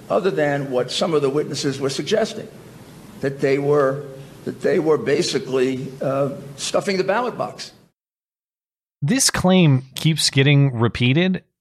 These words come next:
Speaker 2: and, uh, I don't see how Rudy is getting those numbers unless I'm missing something. Uh, according to reports at the end of October,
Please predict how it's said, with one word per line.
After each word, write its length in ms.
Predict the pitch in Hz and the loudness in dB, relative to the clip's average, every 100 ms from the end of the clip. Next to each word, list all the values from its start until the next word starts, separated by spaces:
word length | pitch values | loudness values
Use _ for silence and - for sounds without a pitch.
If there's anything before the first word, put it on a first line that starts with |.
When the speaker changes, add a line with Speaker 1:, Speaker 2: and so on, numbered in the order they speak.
| _ - | _ 2
Speaker 2:
and, 440 | 131 131 127 120 | 4 6 6 6
uh, 240 | 131 123 - | 4 2 2
I 120 | 135 | 2
don't 240 | 196 226 | 2 0
see 220 | - 170 160 | 0 2 4
how 140 | 156 | 4
Rudy 320 | 120 131 135 | 4 4 4
is 100 | 113 | 2
getting 220 | 110 117 113 | 2 2 4
those 160 | 95 | 4
numbers 300 | 98 95 85 | 2 2 0
unless 240 | 90 92 - | -2 -2 0
I'm 260 | 90 87 - | 0 -2 -2
missing 340 | 104 92 95 80 | -4 -2 -2 -4
something. 520 | 80 69 - 67 - | -6 -10 -12 -14 -14
Uh, 160 | 101 104 | -12 -10
according 360 | 101 104 170 170 | -8 -2 2 4
to 60 | |
reports 380 | 147 131 143 139 | 4 2 2 0
at 60 | 117 | 0
the 80 | 113 | 2
end 100 | 113 | 2
of 80 | 110 | 2
October, 540 | 98 - 117 104 98 | 0 2 2 2 -2